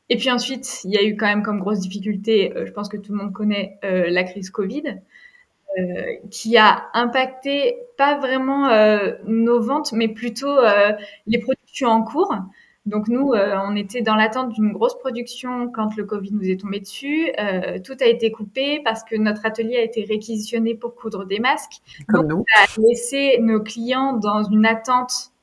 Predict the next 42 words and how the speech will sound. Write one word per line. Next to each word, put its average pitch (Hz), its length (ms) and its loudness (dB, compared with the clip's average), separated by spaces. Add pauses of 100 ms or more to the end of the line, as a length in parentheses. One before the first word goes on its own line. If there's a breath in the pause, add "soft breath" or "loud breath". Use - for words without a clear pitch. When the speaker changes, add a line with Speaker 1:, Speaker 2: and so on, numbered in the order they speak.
(180)
Speaker 1:
infini 269 580 -2
parce 226 200 0
qu'en 240 120 -2
plus, 269 220 -12
évidemment, 220 480 0
c'est 247 220 -4
tombé 240 260 0
pile 349 240 6
quand 320 160 -2
on 285 80 -2
avait 247 120 2
fait 240 140 -4
des 220 100 0
préventes. 254 680 0 (580 loud breath)
Et 247 120 4
donc, 262 360 4
euh, 202 420 10
des, 214 380 6
des 214 800 0
pulls 330 300 4
qui 269 140 0
devaient 214 260 4
arriver, 226 760 4
euh, 196 240 4
là, 226 240 10
en 220 200 6
janvier 240 520 0
sont 262 180 -6
arrivés, 202 360 -4
en 214 120 -2
fait, 233 240 -4
en 185 140 -4
mars. 208 600 2
Enfin, 196 200 2 (400 loud breath)
c'était 240 440 0
très 330 180 0
difficile 302 460 -2
à 220 100 8
gérer 226 320 2
pour 240 220 -4
nous. 339 300 -2 (180)
Euh, 202 200 0